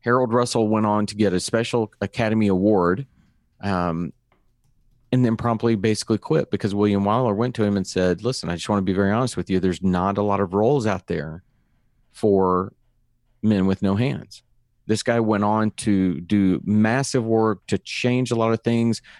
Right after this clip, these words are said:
There is a President's Committee Award on the employment of people with disabilities that's called the Harold Russell Medal.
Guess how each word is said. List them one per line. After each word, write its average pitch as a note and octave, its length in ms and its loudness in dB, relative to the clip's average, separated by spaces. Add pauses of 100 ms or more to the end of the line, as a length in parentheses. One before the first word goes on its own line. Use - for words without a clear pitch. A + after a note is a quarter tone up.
(120)
There A2 160 2
is G#2+ 100 0
a G#2+ 60 -2
President's C3 580 -4
Committee A2 400 2
Award F#2 680 2
on F#2+ 120 0
the F#2 80 2
employment G#2+ 500 -2
of - 100 -12
people G#2 280 -2
with F#2 100 0
disabilities F#2 640 -2
that's - 300 -8
called F#2+ 240 -2
the F2+ 60 -4
Harold F#2+ 420 0
Russell F2 320 -2
Medal. F2+ 400 -4